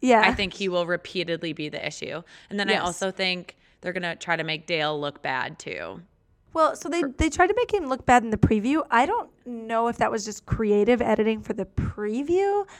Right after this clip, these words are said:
Speaker 1: because we do get that a lot. Like, remember when they tried to make Kelly look bad in the previews?
Speaker 2: Oh,
Speaker 1: And then in
Speaker 2: yeah.
Speaker 1: the actual show, she didn't look like she was doing anything wrong or being a bad person. But they edited it so oddly in the previews that you started to think that she was gonna be the villain.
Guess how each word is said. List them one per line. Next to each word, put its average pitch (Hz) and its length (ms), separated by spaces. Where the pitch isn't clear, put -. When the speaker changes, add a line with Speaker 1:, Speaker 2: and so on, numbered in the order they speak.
Speaker 1:
because 285 280
we 302 120
do 277 280
get 269 200
that 220 200
a 220 100
lot. 220 280
Like, 233 180
remember 339 220
when 415 120
they 339 100
tried 254 220
to 254 60
make 240 220
Kelly 214 340
look 220 280
bad 202 320
in 214 80
the 202 60
previews? 240 800
Speaker 2:
Oh, 262 200
Speaker 1:
And 269 120
then 277 140
in - 20
Speaker 2:
yeah. 190 240
Speaker 1:
the - 100
actual 302 380
show, 226 420
she - 160
didn't 285 260
look 285 180
like 240 140
she - 180
was 220 160
doing 208 220
anything 220 300
wrong 196 280
or 240 100
being 202 260
a 196 60
bad 196 240
person. 285 500
But 233 140
they 226 200
edited 240 360
it 214 180
so 254 420
oddly 220 420
in 196 80
the 202 40
previews 262 420
that 214 100
you 202 200
started 214 300
to - 60
think 214 240
that 190 100
she 208 160
was 185 80
gonna 202 180
be 196 100
the 196 120
villain. 208 380